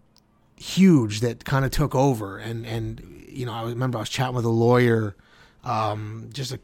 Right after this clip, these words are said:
about a week ago about it. And, you know, we were like, "You know, I get it. I get why people are out, but it's like, you know, social distancing does not matter at one of these rallies." And, and rightfully so. I,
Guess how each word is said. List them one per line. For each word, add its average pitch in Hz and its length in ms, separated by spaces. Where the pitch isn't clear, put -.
about 123 320
a 117 40
week 131 300
ago 117 280
about 117 340
it. 117 140
And, 110 220
you 123 80
know, 120 120
we 123 80
were 123 60
like, 117 260
"You 123 80
know, 123 100
I 123 60
get 139 280
it. 123 200
I 127 60
get 135 300
why 131 300
people 123 360
are 123 140
out, 127 260
but 120 100
it's - 200
like, 110 200
you 113 60
know, 117 160
social 139 340
distancing 135 520
does 113 180
not 127 300
matter 127 360
at 113 120
one 113 160
of 113 80
these 110 180
rallies." 110 500
And, 135 120
and 196 200
rightfully 196 380
so. 165 320
I, 123 160